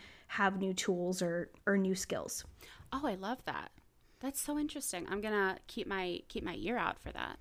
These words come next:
Speaker 1: And I will say the people who work at this hospital, like, they could use some,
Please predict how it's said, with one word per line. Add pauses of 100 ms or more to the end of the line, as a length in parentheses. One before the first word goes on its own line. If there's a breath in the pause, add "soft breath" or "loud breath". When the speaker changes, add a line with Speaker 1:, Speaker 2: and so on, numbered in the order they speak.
Speaker 1:
And
I
will
say
the
people
who
work
at
this
hospital,
like,
they
could
use
some,